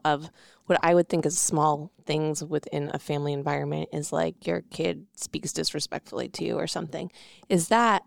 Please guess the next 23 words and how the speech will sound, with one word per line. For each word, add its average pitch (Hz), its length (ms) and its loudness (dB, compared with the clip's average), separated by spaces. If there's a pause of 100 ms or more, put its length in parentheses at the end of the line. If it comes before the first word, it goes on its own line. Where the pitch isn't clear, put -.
a 185 100 2
let 165 240 4
it 160 140 0
go? 170 300 6
Like, 285 360 4
I 190 120 6
let 180 220 2
this - 300 -4
roll 160 160 6
off 151 240 2
my 151 140 0
back 156 400 2
and 156 100 0
I 151 60 2
let 147 140 2
it 151 120 -2
go 156 200 4
because 151 320 -2
that's 143 280 0
low 151 140 4
hanging 147 300 0
fruit? 262 360 4 (460)
Or 233 540 6